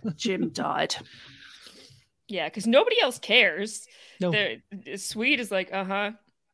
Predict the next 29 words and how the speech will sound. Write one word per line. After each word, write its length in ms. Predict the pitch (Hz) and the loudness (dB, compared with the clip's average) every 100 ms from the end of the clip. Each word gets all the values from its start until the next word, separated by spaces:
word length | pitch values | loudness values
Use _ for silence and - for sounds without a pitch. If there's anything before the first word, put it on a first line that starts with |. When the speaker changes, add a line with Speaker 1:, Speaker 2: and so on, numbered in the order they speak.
| _ _ _ | _ _ _
Speaker 3:
yep, 240 | 185 202 - _ _ _ _ _ _ _ _ _ | 0 0 0 _ _ _ _ _ _ _ _ _
yeah." 300 | 190 208 190 _ - - - - - - - - - - | 0 0 -2 _ -20 -20 -18 -18 -20 -18 -18 -20 -14 -6
Uh, 220 | 185 175 | -2 6
Speaker 2:
Does 160 | 170 277 | 10 12
that 140 | 302 339 | 12 12
Speaker 3:
and 60 | |
Speaker 2:
mean 180 | 494 494 | 12 12
the 60 | 427 | 12
Speaker 3:
poor 80 | 220 | 12
Speaker 2:
room 280 | 220 254 | 12 12
is 200 | 453 466 | 12 8
free? 480 | - 415 370 202 - - | 8 10 10 6 0 -2
Speaker 3:
Right. 320 | 208 208 190 | 6 6 6
Speaker 2:
Can 160 | 247 202 | 2 2
I 140 | 233 | 2
have 200 | 330 311 453 | 4 4 4
the 100 | 415 | 6
room? 440 | 226 269 339 - - - - - | 8 8 6 -4 -12 -20 -6 -2
<laughs> 80 | 262 - - 226 - - | -2 -4 -18 -16 -14 -6
Speaker 3:
And 160 | 190 190 | -2 2
off 220 | 202 214 | 2 2
they 160 | 226 220 | 2 2
go, 460 | 190 170 170 185 - | 2 -2 -4 -8 -8
and 220 | 190 170 | -6 -6
it's 160 | 175 - | -8 -10
Buttons 520 | - 220 180 180 175 | 0 0 0 -6 -10
who 120 | 185 | -10
comes 440 | 180 185 180 180 - | -10 -10 -10 -12 -12
to, 420 | - 175 165 185 | -10 -8 -6 -8